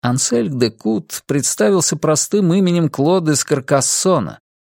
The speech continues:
назвался паломником и попросил временного приюта в аббатстве. Монахи сказали, что он неважно себя чувствовал и мучился от сильного кашля. Через четыре дня,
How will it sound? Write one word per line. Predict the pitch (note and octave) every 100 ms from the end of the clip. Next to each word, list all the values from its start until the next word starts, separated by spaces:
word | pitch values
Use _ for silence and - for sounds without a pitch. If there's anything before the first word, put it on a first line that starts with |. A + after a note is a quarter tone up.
| _
назвался | A#2 B2+ B2 F#3 F3+ C#3
паломником | B2+ A#2 B2 C#3+ C#3 B2+ B2 A#2+
и | A#2+
попросил | B2 C3+ C#3 G#3 F3
временного | C3+ D3+ C3+ B2+
приюта | A2 A2 G#2 B2+ A#2+
в | G#2+
аббатстве. | G#2+ G2 F2 - - - - - _ _ _ _ _ -
Монахи | A2+ E3+ E3
сказали, | - F3+ D#3+ F#3 E3
что | - E3+
он | E3+
неважно | E3 D#3 E3+ D3+ D3+
себя | D3 D3
чувствовал | C#3 - F3+ F3 - F2 E2
и | G2+
мучился | B2 D3+ D3+ - C3+
от | A#2+
сильного | - C#3 C3+ C3+
кашля. | C3+ C3 A#2+ - - - _ _ _ _ _ _ -
Через | - C3
четыре | - - C#3+ D#3+ D#3
дня, | C3+ D#3 F#3 G2+